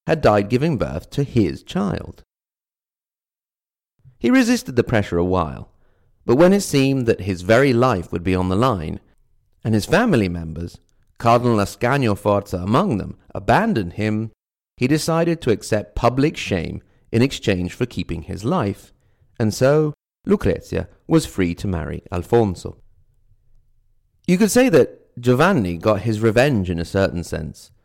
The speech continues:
for it was on this occasion that he launched an accusation which would haunt Lucrezia well past her own death and to modern day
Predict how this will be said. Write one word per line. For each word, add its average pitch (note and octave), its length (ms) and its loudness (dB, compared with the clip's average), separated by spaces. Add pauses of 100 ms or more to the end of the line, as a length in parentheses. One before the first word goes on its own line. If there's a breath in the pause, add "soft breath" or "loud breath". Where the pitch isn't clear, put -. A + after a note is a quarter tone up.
(240)
for B2+ 120 4
it B2+ 100 6
was D3+ 120 6
on E3+ 200 6
this E3 200 2
occasion E2+ 600 -2 (320)
that G2 140 -2
he A#2 180 2
launched A#2+ 560 0
an G#2 100 -2
accusation A#2+ 840 -2 (300)
which - 220 0
would A2+ 120 2
haunt C#3+ 380 0
Lucrezia F2 600 -4 (220 soft breath)
well B2+ 320 6
past F2 420 0
her F2+ 180 2
own G2 280 2
death F#2+ 480 0
and A2+ 140 -4
to E3+ 80 -4
modern E2 380 -2
day F#2+ 420 -4